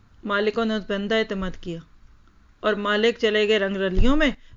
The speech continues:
तो एक वक्त आया कि मुलाजिम आया, सीखा, उसके अंदर skill थी, आज उसका कारोबार उन मालिकों से बड़ा। और एक वक्त जिंदगी में ऐसा आया कि जिनके पास वो नौकर था, वो मालिक उनके पास मुलाजिम हुआ। ये मेरी आंखों देखी, आंखों देखी कह लें या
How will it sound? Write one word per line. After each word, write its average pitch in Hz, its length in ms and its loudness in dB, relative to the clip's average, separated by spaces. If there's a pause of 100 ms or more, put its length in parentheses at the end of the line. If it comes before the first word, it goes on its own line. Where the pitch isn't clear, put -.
तो 190 60 -4
एक 190 180 -4
वक्त 196 220 -4
आया 208 180 0
कि 202 160 -2
मुलाजिम 185 540 -2
आया, 190 240 0
सीखा, 196 460 -6
उसके 196 240 -4
अंदर 190 180 -4
skill 214 280 -4
थी, 240 200 -6 (300)
आज 196 240 0
उसका 208 260 -2
कारोबार 180 440 -4
उन 185 140 -4
मालिकों 170 300 -6
से 190 100 -8
बड़ा। 190 180 -2
और 208 120 0
एक 185 280 -4
वक्त 226 220 -2
जिंदगी 226 320 0
में 214 120 -2
ऐसा 190 200 -6
आया 196 240 -2 (320)
कि 196 80 0
जिनके 226 920 0
पास 233 380 2
वो 262 120 2
नौकर 190 300 -2
था, 170 240 -12 (600)
वो 196 120 -2
मालिक 196 400 -2
उनके 185 280 -4
पास 180 280 -6
मुलाजिम 170 380 -8
हुआ। 180 100 -6
ये 196 220 -4
मेरी 185 260 -6
आंखों 180 260 -6
देखी, 170 360 -10
आंखों 220 300 -2
देखी 226 260 -2
कह 208 160 0
लें 208 160 0
या 190 260 -4